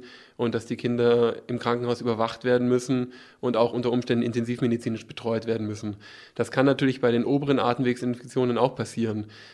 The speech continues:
Besonders zum Beispiel, wenn, äh, kleinere Kinder betroffen sind und es eine Infektion der Luftröhre gibt oder eben dieser Region direkt unter den Stimmbändern, die ja bei kleinen Kindern sehr eng ist. Das ist der sogenannte Pseudokrupp.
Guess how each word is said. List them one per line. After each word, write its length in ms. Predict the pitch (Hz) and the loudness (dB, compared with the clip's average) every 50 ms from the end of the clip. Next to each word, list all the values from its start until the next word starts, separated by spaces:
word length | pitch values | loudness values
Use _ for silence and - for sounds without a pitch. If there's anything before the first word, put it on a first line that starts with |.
| - _ | -18 _
Besonders 420 | - 113 107 113 117 120 120 117 117 | -8 -6 -2 0 2 2 2 2 0
zum 140 | - 123 117 | -2 0 0
Beispiel, 340 | 117 117 - - 123 117 | 0 0 0 -2 -4 -2
wenn, 340 | 113 117 113 113 117 113 113 107 | 0 0 0 0 -2 -2 -2 -2
äh, 280 | 117 117 113 113 113 113 | -2 0 0 -2 -2 -4
kleinere 380 | - 120 113 120 127 127 123 | -2 0 2 2 2 2 2
Kinder 240 | 123 - 131 135 127 | 0 0 0 -2 -2
betroffen 440 | 123 120 - - 123 120 - 135 120 | -2 -2 0 0 0 0 0 -2 0
sind 340 | 120 123 123 127 123 - - - - - - - - _ - | 2 2 2 2 0 -4 -10 -20 -20 -20 -20 -20 -16 _ -2
und 160 | 120 117 113 | -2 -2 0
es 80 | 110 | 0
eine 160 | 113 117 117 113 | 0 2 2 2
Infektion 640 | 120 117 135 113 - - 120 120 120 120 117 113 | 0 -2 -4 -4 -4 -2 0 2 2 2 2 2
der 440 | 113 117 117 113 113 113 110 - - | 2 2 2 2 2 0 -2 -4 -2
Luftröhre 640 | 117 117 139 147 - - - 139 135 135 135 127 | 0 0 0 0 -2 -2 0 2 4 4 4 4
gibt 340 | 131 135 131 135 - - - _ - - - - - - _ _ _ - - - | 4 2 0 -2 -6 -16 -18 _ -20 -20 -20 -20 -20 -20 _ _ _ -14 -6 -2
oder 320 | 127 120 117 117 120 117 117 | -2 0 2 2 2 2 2
eben 240 | 123 123 123 123 | 2 2 0 0
dieser 260 | 120 123 117 110 120 113 | -2 -2 0 2 2 2
Region 460 | 117 107 107 117 120 127 131 131 123 | 2 2 2 2 4 4 4 4 4
direkt 340 | 127 120 113 123 123 123 - | 2 2 2 2 0 0 -4
unter 200 | 123 117 120 113 | -4 -4 -2 -2
den 100 | 117 113 | -2 -4
Stimmbändern, 760 | - - 131 135 147 143 143 143 147 147 147 151 160 160 156 160 - - - - _ - | -2 2 4 4 6 6 6 6 6 4 4 4 4 2 0 -4 -8 -20 -20 -20 _ -4
die 80 | - 123 | -2 0
ja 80 | 120 | 2
bei 140 | 117 117 117 | 2 2 0
kleinen 320 | 117 120 120 120 123 123 | 2 4 4 4 4 4
Kindern 260 | 120 - 123 123 117 110 | 2 2 0 0 0 2
sehr 220 | 113 113 113 107 | 2 0 0 2
eng 140 | 123 123 135 | 2 2 2
ist. 200 | 139 139 139 - | 2 2 0 -2
Das 100 | 120 117 | -8 -8
ist 140 | 117 - - | -8 -6 -4
der 80 | 117 | -4
sogenannte 380 | 110 117 117 117 117 110 - - | -2 -2 -2 -2 -2 -2 -4 -6
Pseudokrupp. 680 | - - 123 117 123 139 139 - - 165 160 - - | -4 0 2 2 2 2 0 0 0 0 0 0 -4